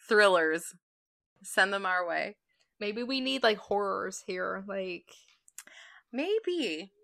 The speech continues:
Speaker 1: Well, maybe for October we can feature a
Speaker 2: Mm.
Speaker 1: horror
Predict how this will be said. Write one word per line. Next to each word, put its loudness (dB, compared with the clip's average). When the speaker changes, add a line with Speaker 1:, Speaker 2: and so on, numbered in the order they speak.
Speaker 1:
Well, 0
maybe -4
for 2
October 2
we -8
can -8
feature -2
a 0
Speaker 2:
Mm. -10
Speaker 1:
horror -6